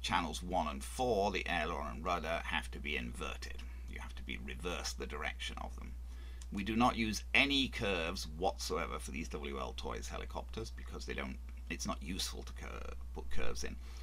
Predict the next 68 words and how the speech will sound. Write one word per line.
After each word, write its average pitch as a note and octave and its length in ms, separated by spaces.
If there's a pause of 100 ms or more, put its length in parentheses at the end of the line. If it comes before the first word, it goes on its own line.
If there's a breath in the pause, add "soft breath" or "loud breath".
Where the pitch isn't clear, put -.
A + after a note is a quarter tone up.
(640 loud breath)
You - 120
can't - 320
put - 80
a - 60
pitch - 260
curve E2 180
in - 120
'cause - 100
you - 60
have C2 100
no A#1+ 100
control A2 460
over D2+ 140
the - 80
pitch. - 400
You D#2+ 160
could - 260
put - 140
a - 20
throttle - 360
curve F#2 280
in, F2 160
but - 100
it's - 180
not A2+ 260
a A2 40
particularly E2 380
good D#2 140
idea C2+ 500
'cause F2 160
they've F#2+ 200
already E2+ 180
got - 360
throttle - 380
curves B1+ 320
hard-coded C2+ 1160
into C2+ 180
the D#2 80
onboard C#2+ 460
flight - 280
controller. - 360
So - 100
if C2 140
you A#2 160
put F#2 160
a - 20
curve B1+ 320
in, D#2 140
you're F2+ 200
superimposing - 840
your D#2+ 220
curve E2 340
on C#2 180
theirs, E2 420
and E2 120
that - 160
can A#1+ 160
produce D#2 280
some - 140
pretty - 220
strange A#1+ 400
results. B1 420
So G#1 180
I E2 100
would E2 140
suggest - 400
you - 60
don't C2+ 300